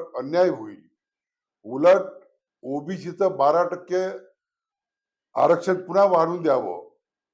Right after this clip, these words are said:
कारण आता जे आरक्षण आहे ओबीसीला ते फार कमी आहे, ते सुद्धा वाढवून दिलं पाहिजे,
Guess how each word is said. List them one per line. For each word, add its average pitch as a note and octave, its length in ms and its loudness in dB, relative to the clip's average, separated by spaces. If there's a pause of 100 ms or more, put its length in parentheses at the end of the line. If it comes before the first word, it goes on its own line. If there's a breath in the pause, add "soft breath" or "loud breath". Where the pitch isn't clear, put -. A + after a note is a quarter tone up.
(240)
कारण C#3 340 -4 (400)
आता F3 320 -4
जे F#3 180 -2
आरक्षण C#3+ 520 -2
आहे A#2+ 120 -8
ओबीसीला A2+ 480 -12
ते C3+ 200 -14
फार C3+ 180 -8 (100)
कमी D#3+ 240 -8
आहे, A2+ 220 -6
ते - 800 -16
सुद्धा C#3+ 320 -6
वाढवून B2+ 380 -6
दिलं B2+ 320 -4
पाहिजे, - 380 -12